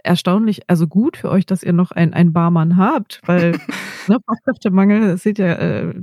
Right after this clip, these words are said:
Speaker 1: ist nicht so leicht mehr, äh, Personal zu finden. Aber ich würde, äh,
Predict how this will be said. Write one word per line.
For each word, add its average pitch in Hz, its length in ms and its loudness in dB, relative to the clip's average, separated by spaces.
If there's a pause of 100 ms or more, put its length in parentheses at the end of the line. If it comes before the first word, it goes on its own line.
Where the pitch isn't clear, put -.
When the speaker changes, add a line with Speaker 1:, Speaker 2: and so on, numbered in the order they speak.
(120)
Speaker 1:
ist - 240 -8
nicht 196 160 0
so - 80 -2 (220)
leicht 190 400 -2
mehr, 175 260 4 (460)
äh, 185 160 0
Personal 185 500 2
zu - 80 -6
finden. 180 480 0
Aber 180 240 0
ich 165 140 -2
würde, 175 220 2
äh, 151 280 -4